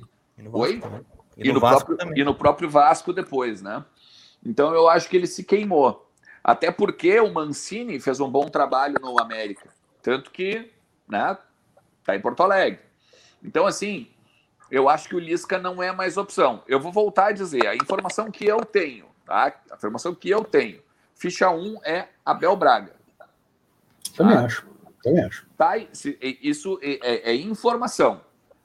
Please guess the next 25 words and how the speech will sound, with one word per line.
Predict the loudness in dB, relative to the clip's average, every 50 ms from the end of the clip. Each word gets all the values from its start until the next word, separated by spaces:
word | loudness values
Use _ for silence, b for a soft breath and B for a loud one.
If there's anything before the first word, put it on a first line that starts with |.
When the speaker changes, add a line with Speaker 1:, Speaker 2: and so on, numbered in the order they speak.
| _ _ -2
Speaker 3:
Uhum. | 0 4 6
Speaker 2:
É | 6 6 4 4
Abel | 0 0 4 4 4 4
Braga. | 4 4 2 2 2 0 -4 -14 _ _ -10 -10 -10 _ _ _ _ _
Outro | 0 0 0 0 -2 -8 -12 -12 -10
nome | -6 -4 -2 -2 -4 -4 -8
que | -6 -4 -4
roda | -4 2 4 4 6 4 4 2 0 0 0 -2 -4
já | 0 4 4 4
o | 4 4
bastidor, | 0 0 0 -2 -8 -2 0 0 0 0 -2 -6 -8 _ -2 -2 -2 -2
e | -6 -6 -6
isso | -6 -4 -2
eu | -2 -2
digo | -2 -2 -8 -10 -8
em | -8 -8
cima | -8 -8 -8 -6 -4 -4
dos | -4 -4 -6 -6
grupos | -6 -6 -6 -6 -6 -8 -8 -6
políticos | -2 -2 -2 0 -2 -4 -6 -4 -4 -4 -2
que | 2 2
apoiam | 2 2 2 0 0 2 2 2 0 -2 -4 -2 -2
a | -2
gestão, | -2 -2 -4 -6 -6 -2 0 2 2 2 2 -2 -6
tá? | -4 -2 0 0 0 0 -2 -6